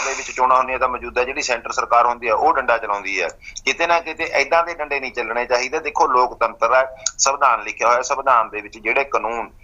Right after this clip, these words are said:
ਜਿਹੜੇ, ਅਹ, ਲਾ, ਜਿਹੜੇ ਕਿਤੇ ਨਾ ਕਿਤੇ ਲੋਕਾਂ ਵਾਸਤੇ ਨਿਯਮ ਲਿਆ ਕੇ ਰੱਖੇ ਹੋਏ ਆ, ਕਿਤੇ ਨਾ ਕਿਤੇ ਉਹਨਾਂ ਦੀ ਪਾਲਣਾ ਕਰਨੀ ਚਾਹੀਦੀ ਹੈ। ਕੋਈ ਵੀ ਸਰਕਾਰ ਆ, ਚਾਹੇ ਸੂਬਾ ਸਰਕਾਰ ਆ, ਚਾਹੇ ਸੈਂਟਰ ਸਰਕਾਰ ਆ,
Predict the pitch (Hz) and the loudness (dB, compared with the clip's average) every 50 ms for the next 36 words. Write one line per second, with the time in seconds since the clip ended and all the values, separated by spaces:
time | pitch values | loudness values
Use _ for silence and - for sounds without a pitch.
0 | - - - 104 107 127 135 147 147 - 120 117 113 113 110 107 107 110 113 107 | -20 -12 -6 -4 -2 0 0 0 0 0 0 0 0 0 2 4 6 6 6 4
1 | 107 - - 101 107 123 135 - 127 - 127 123 120 117 - 117 113 117 117 107 | 2 -2 -6 -4 -2 -2 -2 -4 -4 -4 -2 -2 0 -2 -2 -4 -2 -2 0 0
2 | 110 107 - 113 113 113 113 110 110 107 113 113 107 - - - - - - - | 0 0 2 4 4 4 4 4 2 2 -2 -6 -6 -6 -8 -16 -16 -14 -12 -8
3 | 107 113 135 156 160 156 139 131 123 123 123 120 110 107 - 117 107 104 104 104 | -6 -2 -2 -2 -2 0 0 0 0 0 0 -2 -4 -4 -4 -2 -2 0 0 2
4 | 110 117 - 110 110 110 110 113 110 110 107 113 113 110 113 - - _ - - | 0 0 0 -2 -2 0 0 0 0 -2 -4 -2 -2 -4 -4 -6 -18 _ -12 -4
5 | 110 123 131 135 135 139 - 117 110 107 107 107 110 107 107 107 98 101 104 104 | 0 0 0 0 0 -2 2 2 4 4 4 4 2 2 2 0 -2 -2 -4 -8
6 | 101 101 98 104 101 113 131 127 123 - 123 147 165 185 170 170 - - - 113 | -6 -6 -6 -4 -4 -2 -2 -2 -2 0 -2 -2 -2 -2 -6 -6 -6 -2 -2 0
7 | - 110 110 110 113 110 110 110 104 - 107 - 123 120 113 - 107 101 - 104 | 2 4 4 4 4 0 -2 -4 -8 -10 -6 0 2 2 2 0 0 2 2 4
8 | 104 104 104 101 107 101 - 101 98 - 101 101 101 98 92 98 101 101 98 98 | 4 4 2 0 -2 -4 -2 -2 -4 -4 -4 -4 -4 -2 0 2 4 4 4 4
9 | 90 - - | 2 0 -4